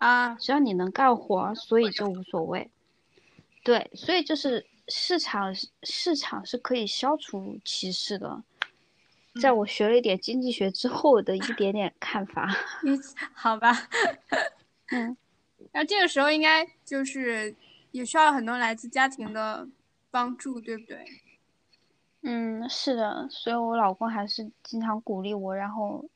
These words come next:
Speaker 2: 嗯，他也会帮我，就是，哎，就帮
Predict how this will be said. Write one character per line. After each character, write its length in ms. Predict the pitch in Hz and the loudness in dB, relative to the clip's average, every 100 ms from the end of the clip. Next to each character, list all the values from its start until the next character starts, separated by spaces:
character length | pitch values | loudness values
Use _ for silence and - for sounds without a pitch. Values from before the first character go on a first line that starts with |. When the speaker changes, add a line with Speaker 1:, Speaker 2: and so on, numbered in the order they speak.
| _ | _
Speaker 2:
嗯， 420 | 214 202 202 202 214 | -10 -8 -8 -10 -10
他 220 | - 254 | -2 0
也 100 | 214 | 0
会 200 | 202 220 - | -2 -6 0
帮 320 | 208 196 214 | 2 2 0
我， 140 | 214 190 | -4 -6
就 140 | - | -6
是， 420 | 208 - 202 196 196 - - - - - - _ _ _ _ - | -8 -6 -6 -6 -10 -14 -16 -16 -18 -20 -20 _ _ _ _ -2
哎， 240 | 233 220 | 4 4
就 160 | 214 226 | 2 -4
帮 380 | - 226 226 | -2 -2 -2